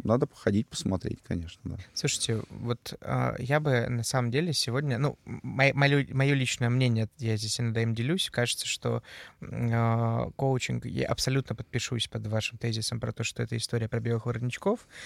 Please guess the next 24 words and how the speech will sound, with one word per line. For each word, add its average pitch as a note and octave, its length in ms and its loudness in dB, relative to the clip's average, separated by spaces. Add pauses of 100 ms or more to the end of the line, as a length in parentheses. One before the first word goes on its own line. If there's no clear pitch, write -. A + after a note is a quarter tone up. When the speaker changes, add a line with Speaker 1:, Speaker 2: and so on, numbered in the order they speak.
(140)
Speaker 2:
Кажется, - 320 0
что - 160 -2
административному A#2+ 600 2
персоналу, A2+ 440 2
людям A2 280 0
из G#2+ 100 0
офисов A2 320 -4
это A#2+ 120 -6
намного A#2 220 0
более A2+ 300 2
знакомо, G#2+ 420 -2
чем A2 180 -4
людям G#2 280 -2
из - 260 -4
полей, E3 360 0 (240)
как - 140 -6 (100)
обычно A#2 320 4
Speaker 1:
Мгм. - 0 -
Speaker 2:
принято A2+ 400 0
наз-, A2 240 -2
э, - 120 -8
делить A#2 400 -4
и A2+ 40 -4
называть. A2+ 420 -2